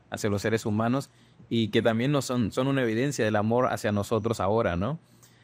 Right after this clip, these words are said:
Y la primera de ellas son, es la historia conocida como las bodas de Caná, ¿verdad? Las bodas de Caná. Cuéntanos un poquito, eh, qué sucedió esta, en estas bodas,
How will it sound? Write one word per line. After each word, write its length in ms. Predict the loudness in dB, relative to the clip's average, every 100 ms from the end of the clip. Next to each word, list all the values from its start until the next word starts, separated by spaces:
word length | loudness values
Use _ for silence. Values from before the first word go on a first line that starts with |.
| _ -4
Y 120 | 2
la 120 | 4
primera 320 | 4 4 4
de 120 | 4
ellas 200 | 4 2
son, 400 | 0 -2 -2 -2 -6 -4
es 220 | -2 -2
la 160 | -2 0
historia 500 | 0 -2 2 2 0 -2
conocida 460 | -2 -2 0 0 0
como 220 | 2 2
las 300 | 2 0 0
bodas 480 | 2 2 2 -2 -10 _ _ -8
de 260 | -2 0
Caná, 340 | 0 2 2 0 _ -10
¿verdad? 280 | -2 0 0
Las 180 | -2 -2
bodas 280 | 0 0 0
de 120 | -4
Caná. 300 | -4 -4 -8 -14 -20 -4
Cuéntanos 340 | 2 2 2
un 100 | 2
poquito, 680 | 0 0 -2 0 0 0 -2
eh, 420 | -4 -2 -2 -2 -2
qué 80 | -4
sucedió 960 | -4 -2 0 0 0 0 2 2 0 -4
esta, 420 | -6 -4 -4 -2
en 80 | -4
estas 280 | -2 -4
bodas, 500 | 0 0 2 0 -4